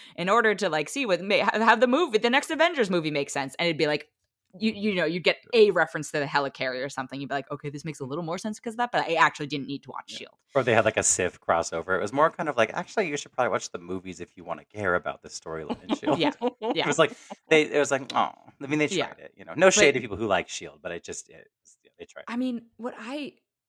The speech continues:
Speaker 1: in terms of, like, animation stuff, I, I just think Spider-Verse set the bar so high
Speaker 2: Yeah.
Speaker 1: for any sort of Marvel-related animation thing, and a Spider-Man story, honestly, that
Speaker 2: Well,
Speaker 1: I'm
Speaker 2: I
Speaker 1: just,
Speaker 2: mean,
Speaker 1: or, and a
Speaker 2: that
Speaker 1: multiverse that I'm like,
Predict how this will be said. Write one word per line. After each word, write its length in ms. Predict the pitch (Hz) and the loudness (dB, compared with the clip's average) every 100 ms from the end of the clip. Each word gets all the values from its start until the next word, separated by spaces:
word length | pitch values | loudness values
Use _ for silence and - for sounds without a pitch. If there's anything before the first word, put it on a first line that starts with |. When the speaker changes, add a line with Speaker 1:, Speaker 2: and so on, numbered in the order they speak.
| - | -6
Speaker 1:
in 80 | 226 | -4
terms 240 | 277 339 | -4 -4
of, 100 | 262 | -2
like, 120 | 220 | -4
animation 440 | 180 165 151 143 139 | -4 -6 -6 -8 -10
stuff, 240 | - 104 - | -10 -10 -10
I, 80 | 156 - | -12 -10
I 80 | 208 | -10
just 200 | 294 - | -10 -12
think 240 | 311 - _ _ - | -14 -16 _ _ -14
Spider-Verse 560 | - 196 170 147 - | -6 -4 -4 -6 -6
set 180 | 170 - | -8 -8
the 60 | 151 | -4
bar 260 | 156 139 | -2 -2
so 680 | - - - - 202 262 - | -6 -14 -14 -12 -6 -4 -6
high 580 | - - 156 160 123 - | -8 -8 -4 -2 -4 -6
Speaker 2:
Yeah. 80 | - _ _ _ _ _ _ _ | -14 _ _ _ _ _ _ _
Speaker 1:
for 400 | 185 156 151 151 _ _ | 0 0 0 -6 _ _
any 460 | 190 220 233 175 139 | -4 -2 -2 -4 -6
sort 260 | 151 139 | -6 -8
of 100 | 139 | -6
Marvel-related 720 | 143 135 127 131 135 131 139 - | -6 -6 -6 -8 -8 -8 -8 -8
animation 540 | 135 131 127 - 127 | -10 -10 -12 -12 -12
thing, 320 | - - 143 - - | -10 -10 -12 -10 2
and 240 | 269 427 | 2 4
a 60 | 392 | 0
Spider-Man 680 | - - 165 254 214 127 127 | -2 -2 0 0 0 -4 -8
story, 340 | - 127 123 | -8 -6 -6
honestly, 580 | 113 120 127 101 - - _ _ - | -6 -8 -12 -14 -14 -18 _ _ 0
that 100 | 196 | 2
Speaker 2:
Well, 80 | 196 | 4
Speaker 1:
I'm 120 | 196 | 2
Speaker 2:
I 20 | |
Speaker 1:
just, 140 | 208 | 0
Speaker 2:
mean, 100 | - | 2
Speaker 1:
or, 60 | 247 | 4
and 160 | 123 - | 6 6
a 40 | |
Speaker 2:
that 20 | 247 | 6
Speaker 1:
multiverse 720 | 220 - - 359 165 151 - | 4 2 4 6 6 2 2
that 120 | 190 | 0
I'm 100 | 190 | 0
like, 260 | 180 - | -4 -6